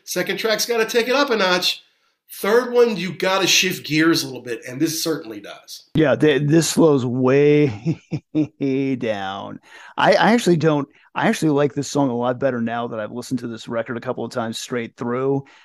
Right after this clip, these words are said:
Speaker 2: I know this was a single, and I've listened to it on its own, but in, in the progression of the album, I think it gets a lot better.
Speaker 1: Well, that's a good way to look at it. Yeah, it's, it's kind of mellow and brooding, but it's
Speaker 2: Yeah.
Speaker 1: not a downer song. He, he wrote this while he was living in Ireland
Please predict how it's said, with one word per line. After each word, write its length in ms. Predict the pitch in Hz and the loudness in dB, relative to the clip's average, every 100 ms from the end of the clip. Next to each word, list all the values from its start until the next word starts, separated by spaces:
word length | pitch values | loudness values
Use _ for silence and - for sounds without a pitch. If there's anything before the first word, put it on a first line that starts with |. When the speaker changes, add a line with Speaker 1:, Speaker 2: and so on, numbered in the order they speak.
| _ | _
Speaker 2:
I 120 | - | -2
know 180 | 156 160 | 2 2
this 220 | 160 147 | 2 -2
was 180 | 139 135 | -2 -4
a 60 | 117 | -6
single, 720 | - - 143 151 151 147 151 | -8 -4 0 0 0 -2 -6
and 140 | - 123 | -8 -6
I've 160 | 123 | -6
listened 320 | 131 143 147 135 | -4 -4 -4 -4
to 140 | 139 | -4
it 80 | 127 | -4
on 120 | 123 | -4
its 140 | 117 - | -8 -10
own, 640 | 123 123 131 147 151 165 _ _ _ | -8 -4 -2 0 0 -4 _ _ _
but 200 | - 135 - | -4 -4 -2
in, 380 | 147 131 123 - | -4 -2 -4 -4
in 300 | 131 151 147 | 0 0 0
the 260 | 127 110 101 | -2 -6 -6
progression 560 | - 131 143 156 147 | -10 -2 2 2 0
of 80 | 120 | -2
the 100 | 120 | -2
album, 300 | 117 127 113 | -2 -2 -2
I 80 | 107 | -6
think 180 | 127 117 | -8 -10
it 60 | |
gets 180 | 117 - | -10 -8
a 40 | |
lot 260 | 113 104 110 | -6 -6 -4
better. 480 | 113 104 101 - - | -4 -4 -8 -14 -10
Speaker 1:
Well, 120 | 311 | -4
that's 100 | 339 | -2
a 60 | - | -2
good 180 | 190 147 | -4 -2
way 140 | 147 | -2
to 80 | 131 | -2
look 260 | 135 120 139 | -4 -8 -6
at 160 | 123 | -6
it. 160 | 139 208 | -6 -8
Yeah, 120 | 208 | -6
it's, 300 | 151 151 - _ | -4 -6 -10 _
it's 160 | - 175 | -8 -8
kind 220 | - 277 | -6 -6
of 120 | 170 | -4
mellow 520 | 160 160 170 170 160 143 | -4 0 2 2 2 0
and 180 | 120 | -4
brooding, 580 | 107 135 147 165 202 202 - _ | -12 -4 0 0 -2 -6 -14 _
but 100 | 147 | 2
it's 80 | 151 | 4
Speaker 2:
Yeah. 120 | 127 | 4
Speaker 1:
not 120 | 233 | 2
a 160 | 240 - - - | -2 -4 -10 -2
downer 460 | 160 165 175 151 | 2 4 4 2
song. 380 | - 165 127 - | 0 -2 -4 -8
He, 80 | 220 | -14
he 200 | 180 202 | -12 -12
wrote 340 | 202 277 311 | 0 2 2
this 220 | 240 208 190 | -2 -8 -6
while 120 | 160 | -4
he 100 | 170 | -4
was 220 | 147 143 | -4 -2
living 260 | 165 170 165 | 0 2 0
in 80 | |
Ireland 460 | 147 127 120 127 117 | 0 -2 -6 -8 -12